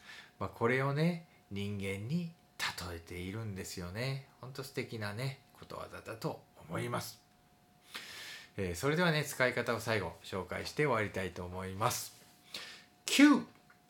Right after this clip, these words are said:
あ、ゆうすけさん、おはようございます。ゆうすけさん、気をつけて行ってきてくださいね。おじさん、ありがとう。行ってきます。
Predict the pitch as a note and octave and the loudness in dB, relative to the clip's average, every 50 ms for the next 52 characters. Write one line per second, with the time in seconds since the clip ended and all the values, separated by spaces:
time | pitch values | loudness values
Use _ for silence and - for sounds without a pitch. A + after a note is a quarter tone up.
0 | - - - - - - - - - - - - - - - - A2+ G2+ - - | -20 -20 -20 -20 -20 -20 -20 -20 -20 -20 -20 -20 -20 -10 0 2 4 4 4 2
1 | - - - - - C3+ E3 E3+ E3 - D#3+ C3 C3 B2 A#2+ G#2+ - - - - | -4 -12 -8 2 6 8 8 8 8 6 6 6 8 6 6 4 0 -8 -16 -18
2 | - - - F#2+ F2+ C3 C#3+ D3+ D3 C#3 D3 C#3+ C#3+ D3 C#3+ D3 D#3 D#3 - - | -6 -2 0 0 4 8 8 10 10 10 8 6 6 4 6 6 4 4 4 0
3 | - - - - - - - - - - - - - - - - - - G#2+ G#2 | -6 -12 -16 -18 -20 -20 -20 -20 -18 -18 -18 -16 -18 -18 -20 -18 -4 0 0 0
4 | G2+ - A#2 G#2 A2 G#2 G2+ - - B2 A#2+ A#2 - - B2 A2 A#2+ A#2 A2+ B2+ | 2 2 0 2 2 2 0 2 2 2 0 2 0 0 0 2 0 0 0 -2
5 | A#2+ A#2 - C#3 B2+ C3+ C#3 C3+ C3+ D3+ D3 C3+ C3+ C#3 C#3+ D3+ D3+ D3+ C#3+ - | -6 -6 -4 -4 -2 0 0 0 2 2 2 2 2 2 2 2 2 2 0 -2
6 | - - - _ - _ _ _ - - - - - - - - - - - - | -6 -16 -20 _ -20 _ _ _ -20 -20 -20 -18 -18 -18 -18 -18 -20 -20 -20 -20
7 | - - - - - A#2 A#2 G#2 G#2 - B2+ A#2 A#2 A#2 A#2 A2+ G#2 - - A2 | -20 -20 -14 -4 -2 0 0 2 0 2 2 2 2 2 0 -2 -4 -4 -2 0
8 | A#2+ A#2+ A#2+ B2+ B2 B2 D#3 D#3 D#3 D3 C3+ - - - A#2+ A#2 E3 C#3 D#3 D#3+ | 2 4 4 4 4 4 4 4 4 4 2 0 -2 -6 -6 -6 -4 -2 2 4
9 | D#3+ D#3+ E3 E3+ E3+ E3+ - - - - - | 4 6 6 6 6 4 2 -2 -6 -10 -12